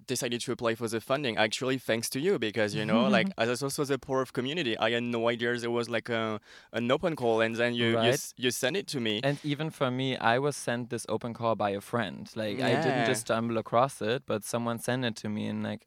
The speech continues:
Speaker 2: "Oh, you should apply to this. Like, this could be a really cool opportunity." And then I, I thought, "Okay, who can I include in this?" And then I thought, Okay, Stella's
Speaker 1: Exactly.
Speaker 2: gonna do it.
Speaker 1: And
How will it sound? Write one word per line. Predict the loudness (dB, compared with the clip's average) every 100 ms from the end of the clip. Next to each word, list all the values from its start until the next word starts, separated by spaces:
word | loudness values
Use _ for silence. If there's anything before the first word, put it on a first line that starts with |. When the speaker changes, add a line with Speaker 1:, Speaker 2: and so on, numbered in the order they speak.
| 0
Speaker 2:
"Oh, | 0
you | 2 -2
should | -2 -2
apply | 0 0 0
to | -2 -6
this. | -6 -6 -4
Like, | -6 -6 -8
this | -8
could | -4 -6
be | -2
a | -2 -2
really | -4
cool | -4 -4 0
opportunity." | 0 -2 -6 -6 -6 -6 -8 -8
And | -6 -4 -4
then | -4
I, | -6 -8 -12 -6
I | -2 0
thought, | 0 0
"Okay, | 0 -2 -4
who | -4
can | -8 -6 -4
I | -2 -4 -6 -10 -20 -20 _
include | -6 -4 0 2 2
in | 0
this?" | -2 -4 -6
And | -6 -4 -4
then | -6
I | -6
thought, | -8
Okay, | -8 -10 -14 -14 -16 _ _ -14 -14 -18 -20 -2
Stella's | 2 4
Speaker 1:
Exactly. | 4 4 2
Speaker 2:
gonna | 2
do | -4 -10
it. | 2
Speaker 1:
And | 6 8